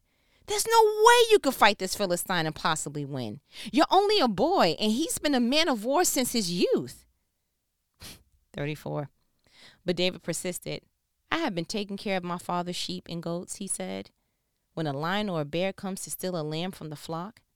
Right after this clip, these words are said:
thirty-five, "I go after it with a club and rescue the lamb from its mouth. If the animal turns on me, I catch it by the jaw and I club it to death." Thirty-six, "I have done this with both lions and bears,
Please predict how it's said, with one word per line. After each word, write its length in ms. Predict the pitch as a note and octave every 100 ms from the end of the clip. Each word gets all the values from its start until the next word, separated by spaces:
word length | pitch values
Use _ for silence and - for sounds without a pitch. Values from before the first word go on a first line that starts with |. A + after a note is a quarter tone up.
| _ -
thirty-five, 540 | C#3 D3 D3 D3 D3+ - - -
"I 140 | B3+
go 160 | G3+ -
after 360 | F3 G3 -
it 120 | F#3 D3
with 80 |
a 60 | B2
club 360 | - F3 F#3 F3+
and 160 | C#3+
rescue 280 | F3 - F3
the 100 | D3
lamb 260 | C#3 D#3+ E3+
from 200 | D#3 C#3
its 160 | -
mouth. 280 | D3+ E3+ F#3+ _ - - -
If 180 | E3+
the 180 | - -
animal 360 | G3+ A3+ A3 G3+
turns 400 | - G#3 G#3+ G#3
on 180 | G#3 G#3
me, 160 | A3+ -
I 80 | D#3+ -
catch 300 | G#3 G#3 G#3
it 80 |
by 140 | F3+ E3
the 120 | E3
jaw 320 | D3 F3+ G3
and 160 | F3 D#3
I 60 | D3+
club 320 | D#3 D#3 F#3+
it 100 | D3+
to 80 | -
death." 380 | C#3 B2+ G#2 - _ _ _ _ _ _ _ _ _ _ _ -
Thirty-six, 540 | F3+ F#3+ - E3 - - - -
"I 60 |
have 280 | A3 F3 C#3+
done 220 | F3+ F#3
this 200 | F#3 -
with 220 | D#3 D#3 _ _
both 460 | D#3 D3 G3 E3+ -
lions 640 | D3 D#3 F#3+ A#3+ B3 B3+ - -
and 280 | F#3+ F#3+
bears, 360 | D#3 C#3+ C3+